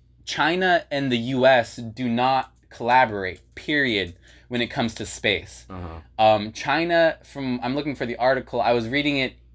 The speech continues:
Speaker 1: earlier, um, the International Space Station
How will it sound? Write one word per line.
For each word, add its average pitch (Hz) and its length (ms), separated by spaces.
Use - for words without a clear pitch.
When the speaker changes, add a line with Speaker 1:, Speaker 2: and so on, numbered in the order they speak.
Speaker 1:
earlier, 117 640
um, 110 400
the 123 160
International 185 600
Space 160 500
Station 98 760